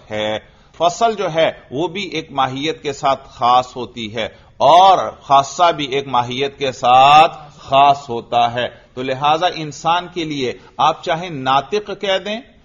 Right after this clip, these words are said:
या चाहे आप जाहिक कह दें, दोनों सूरतों में ये जमीअ मुशारिकात से जुदा हो जाता है। क्योंकि नातिक जो जाती है इंसान के लिए,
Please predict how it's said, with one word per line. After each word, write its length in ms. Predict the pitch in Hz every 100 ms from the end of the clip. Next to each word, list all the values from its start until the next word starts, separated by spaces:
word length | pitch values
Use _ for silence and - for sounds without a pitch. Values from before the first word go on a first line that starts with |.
| -
या 160 | 156 196
चाहे 440 | 190 165 160 175
आप 340 | - 135 156 127
जाहिक 640 | 104 131 139 139 196 196
कह 260 | 170 147 123
दें, 240 | 110 98 - _ _ -
दोनों 420 | 160 214 233 240
सूरतों 400 | - 185 180 190
में 140 | 180
ये 120 | 175 160
जमीअ 540 | 147 151 196 214 190
मुशारिकात 720 | 185 160 156 143 143 147 147
से 160 | 143 147
जुदा 280 | 120 127 127
हो 200 | 120 117
जाता 320 | 113 104 113
है। 180 | - - _ _
क्योंकि 240 | 156 165
नातिक 500 | 143 143 151 208 220 - - _ _ _
जो 140 | 113 127
जाती 500 | 107 135 135 202 196
है 160 | 180
इंसान 460 | 147 - 131 123 107
के 100 | 113
लिए, 300 | 95 92 90